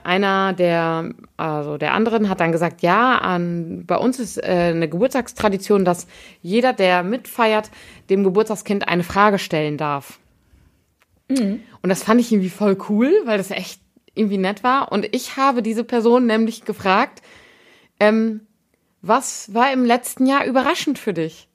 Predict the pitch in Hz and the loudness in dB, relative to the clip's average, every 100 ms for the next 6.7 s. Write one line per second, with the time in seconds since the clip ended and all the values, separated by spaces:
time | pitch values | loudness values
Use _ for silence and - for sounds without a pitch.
0 | _ - - - 320 - _ _ _ _ | _ -16 -14 -10 -10 -12 _ _ _ _
1 | _ _ _ - _ _ _ _ _ _ | _ _ _ -20 _ _ _ _ _ _
2 | - _ - - _ _ _ _ _ _ | -20 _ -20 -20 _ _ _ _ _ _
3 | _ _ _ _ - - _ - 190 202 | _ _ _ _ -20 -20 _ -10 -2 2
4 | 202 220 - - - - - - 233 240 | 4 2 0 -18 -18 -16 -18 -6 -4 -4
5 | - 262 240 240 - 247 233 277 262 254 | -4 -2 -2 -2 -4 -8 -2 0 0 4
6 | 220 254 392 392 381 - - | 4 4 4 4 2 -2 -18